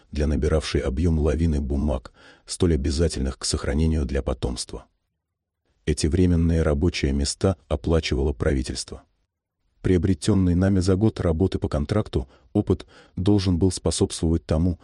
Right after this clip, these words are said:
что мы почувствуем прилив сил и мотивацию, чтобы самостоятельно отправиться на поиски и монетизировать приобретённые навыки на рынке труда. Теперь,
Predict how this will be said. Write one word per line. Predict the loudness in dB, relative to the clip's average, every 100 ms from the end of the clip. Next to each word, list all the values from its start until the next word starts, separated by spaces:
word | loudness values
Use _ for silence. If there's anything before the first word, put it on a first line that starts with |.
| -16 -16
что | -2 2
мы | 4
почувствуем | 2 0 0 0 2 0
прилив | 2 0 2 0
сил | -2 0 0 -4 -2
и | -2
мотивацию, | 0 0 0 0 -4 -8 -8 -20 -18
чтобы | -6 -2 -2
самостоятельно | -2 -2 0 2 2 2 0
отправиться | -2 0 0 0 0
на | -2
поиски | 0 2 2 0 -6 -8 -10 -2
и |
монетизировать | 0 0 0 0 2 0 -2
приобретённые | -2 -2 -2 -4 0 0 0 0
навыки | 0 0 -2 -6 -10 -10
на | -4 0
рынке | 0 0 -2
труда. | -4 -4 -6 -10 _ _ _ _ _ _ _ _ _ _ _ -10
Теперь, | -6 0 0 0